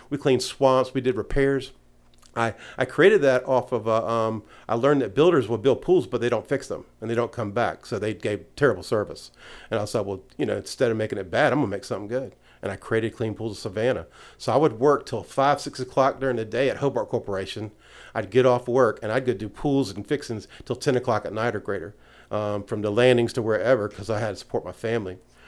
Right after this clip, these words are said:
Then I figured out, "Hey, look, I could have people doing pools while I'm at work." So I got my cousin and a good friend of mine, Tommy, to, um,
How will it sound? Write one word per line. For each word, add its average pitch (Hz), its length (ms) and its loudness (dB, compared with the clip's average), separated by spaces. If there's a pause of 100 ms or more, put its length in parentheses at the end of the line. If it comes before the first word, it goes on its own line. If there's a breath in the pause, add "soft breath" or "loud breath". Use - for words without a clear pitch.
(300 loud breath)
Then 151 160 4
I 165 60 4
figured 131 260 2
out, 107 200 2
"Hey, 139 100 -2
look, 143 280 2
I 151 60 -4
could 170 140 -2
have - 160 -2
people 120 200 -6
doing 110 200 -2
pools 123 320 -4
while 131 160 2
I'm 120 100 -2
at 139 180 -2
work." 98 280 -10 (220 soft breath)
So - 160 -4
I 110 60 -2
got 120 180 0
my 92 100 -10
cousin 127 440 -2
and 110 80 -2
a 104 60 -4
good 104 160 -8
friend 131 240 0
of 117 60 0
mine, 101 220 -4
Tommy, 120 380 -2 (380 loud breath)
to, 107 240 -4
um, 104 320 -4